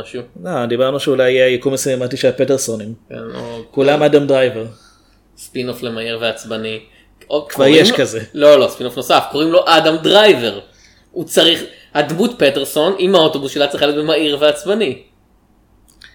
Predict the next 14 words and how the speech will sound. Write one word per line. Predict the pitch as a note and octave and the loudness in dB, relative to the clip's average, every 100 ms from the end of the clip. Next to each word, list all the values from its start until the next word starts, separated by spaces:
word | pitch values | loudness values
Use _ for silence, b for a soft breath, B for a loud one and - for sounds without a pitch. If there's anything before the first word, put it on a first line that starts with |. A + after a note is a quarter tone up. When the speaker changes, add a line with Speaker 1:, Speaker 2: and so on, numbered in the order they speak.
| b _ - | b _ -8
Speaker 2:
עם | D3 D#3 | -4 -4
ה-, | D3 | -2
עם | C#3 | 0
האוטובוס | C#3+ D3 D#3+ | 2 2 0
שנתקע | - C3+ B2+ D3+ | 0 -4 -2 0
כל | D#3 F3 | 4 4
הזמן? | F3 F3+ F3 D3 | 4 0 -4 -8
זה | C3+ | -12
עם | B2+ | -2
זה? | D3 F3 B B B - - - | 0 0 B B B -20 -12 -8
Speaker 1:
הוא, | C#3+ | -8
מן | D4 | -2
Speaker 2:
זה, | D3 D#3 | 2 4
Speaker 1:
הסתם, | E3+ G3+ | 6 4